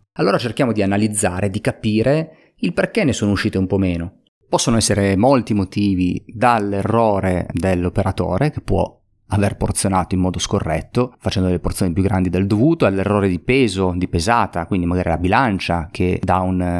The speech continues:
un valore scorretto, o un calo peso eccessivo dovuto a, eh, un errore della cottura, magari un forno impostato a temperatura sbagliata, o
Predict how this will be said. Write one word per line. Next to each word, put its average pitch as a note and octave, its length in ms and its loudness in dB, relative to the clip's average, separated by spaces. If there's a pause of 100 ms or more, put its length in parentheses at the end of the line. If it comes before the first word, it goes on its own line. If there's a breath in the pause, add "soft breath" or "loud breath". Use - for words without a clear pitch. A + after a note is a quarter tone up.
(140)
un F#2 140 2
valore F2+ 340 0
scorretto, F2 640 -2
o D#3 540 0
un G#2+ 160 2
calo G#2+ 240 2
peso A2+ 240 2
eccessivo D3+ 580 2
dovuto A2+ 1000 0
a, A#2+ 440 0
eh, F#2 380 0
un G#2 200 2
errore A#2 800 2
della F#2+ 260 0
cottura, G2 760 0
magari F#2 340 0
un F#2 140 0
forno G#2 400 0
impostato F#2 480 0
a F2+ 40 -2
temperatura F#2 560 -2
sbagliata, F2 720 0 (360 loud breath)
o D3 300 0